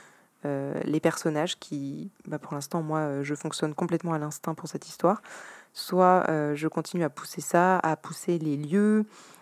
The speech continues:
euh, les, euh, personnages secondaires, euh, les intrigues secondaires qu'il va y avoir, et cetera. Euh, c'est là où intervient mon système de cartes dont je vous parlais.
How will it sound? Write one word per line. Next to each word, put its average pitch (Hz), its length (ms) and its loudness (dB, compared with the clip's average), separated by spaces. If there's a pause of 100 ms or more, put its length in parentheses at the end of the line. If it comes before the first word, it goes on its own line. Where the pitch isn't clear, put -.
(140)
euh, 147 220 0
les, 180 400 2
euh, 156 160 2
personnages 165 560 0
secondaires, 160 720 2
euh, 147 100 4
les 139 240 -2
intrigues 165 320 0
secondaires 151 460 -2
qu'il - 120 -20
va 143 60 -4
y 135 140 -4
avoir, 143 280 -2
et 143 60 -8
cetera. 143 440 -4 (880)
Euh, 139 280 -6 (120)
c'est - 180 0
là 156 180 6
où 151 140 2
intervient 156 360 2
mon 147 100 -6
système 147 380 -6
de 139 120 -2
cartes 175 320 -4
dont 147 160 -4
je 135 80 -10
vous 143 80 -2
parlais. 147 400 -2